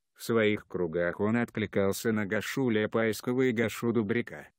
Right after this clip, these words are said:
а лепайчане называли его Дубриком. В Латвии было всего два вора в законе: рижский вор по кличке Аду и лепайский,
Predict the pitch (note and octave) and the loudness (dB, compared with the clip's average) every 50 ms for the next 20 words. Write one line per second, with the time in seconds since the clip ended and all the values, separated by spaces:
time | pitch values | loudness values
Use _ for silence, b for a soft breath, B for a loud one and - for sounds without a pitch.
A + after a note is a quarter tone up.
0 | _ - - A2 A2 G#2+ G#2 G2+ G2+ G2+ - A2 A2 G2+ - - - - G#2+ G#2 | _ -4 -2 0 2 2 2 2 2 0 0 -2 -2 -2 -4 -6 -2 -2 0 2
1 | G2+ G#2+ A2 A2+ A2+ G2 G2+ G#2+ F#2+ F#2+ G2 G2 G2+ A2 A2 G#2+ G#2+ A2 A2 A2 | 2 2 2 2 0 0 0 0 2 2 2 2 2 2 2 2 2 0 0 0
2 | A2 G2 F#2+ G2 F#2+ - - F2 D#2+ D2+ - _ _ - A2+ A2 A#2 A#2 A2 G#2 | -2 -2 0 -2 -2 -4 -6 -12 -12 -12 -18 _ _ -6 0 2 2 2 2 2
3 | G2+ - C3 B2+ B2+ A2+ A2 A2+ A2 A2 G2+ - - A#2+ A2+ A#2 C#3+ D3 B2 A2 | 0 -2 -2 -2 0 0 -2 -2 -2 -2 -4 -2 -2 -2 0 0 0 -2 -2 0
4 | G#2 A2+ A2+ A2 A2 A2+ A2+ A2 A2 G2+ F#2 F#2 G#2 F2+ - - E2 - D2 D2 | 0 0 0 0 0 0 2 0 0 -2 -2 -4 -6 -6 -6 -8 -10 -10 -10 -12
5 | - - _ _ _ - - A#2 B2 B2+ B2+ A#2 - - - - B2 A2 A#2+ D3 | -16 -18 _ _ _ -2 2 4 4 4 2 2 -2 -6 -4 -2 -2 0 0 0
6 | C#3 A#2 G#2+ - A#2+ A2 G#2 - G2+ F#2+ F#2 F2 - - - - A2+ A2 A2+ G#2 | -2 -2 -2 -2 -2 -4 -4 -4 -4 -4 -4 -6 -8 -8 -2 0 0 2 2 0
7 | A#2 C#3+ C#3+ C3+ A#2+ G#2+ G#2+ G#2 G#2 G2 - C3+ A#2+ G2 F2 - - - - F#2+ | -2 -2 0 0 2 2 2 2 0 0 -2 -4 -4 -4 -6 -8 -10 -10 -10 -10
8 | E2+ D#2+ - _ | -10 -12 -14 _